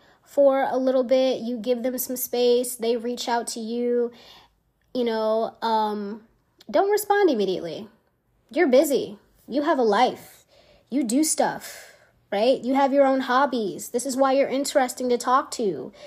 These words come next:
You have things to talk about, right? Um, you don't wanna just be this person who doesn't do anything. And you don't be, you don't have to be out here partying all the time or traveling all the time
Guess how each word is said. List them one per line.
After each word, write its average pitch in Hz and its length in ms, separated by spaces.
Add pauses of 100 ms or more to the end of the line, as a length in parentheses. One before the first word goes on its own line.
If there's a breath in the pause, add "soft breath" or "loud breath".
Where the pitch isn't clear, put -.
(140 loud breath)
You 240 80
have 254 200
things 277 240
to - 100
talk 302 280
about, 196 440 (1300)
right? 254 440 (2000)
Um, 214 600
you 262 120
don't 277 180
wanna 247 260
just 233 280
be 233 180
this 220 240
person 233 580
who 220 640 (1160)
doesn't 247 320
do 226 180
anything. 202 520
And 311 140
you 370 80
don't 370 160
be, 320 280
you 302 80
don't 349 160
have 320 200
to 285 80
be 285 120
out 262 180
here 277 120
partying 233 500
all 226 140
the 226 80
time 220 560
or 170 180
traveling 240 560
all 220 140
the 220 80
time 220 480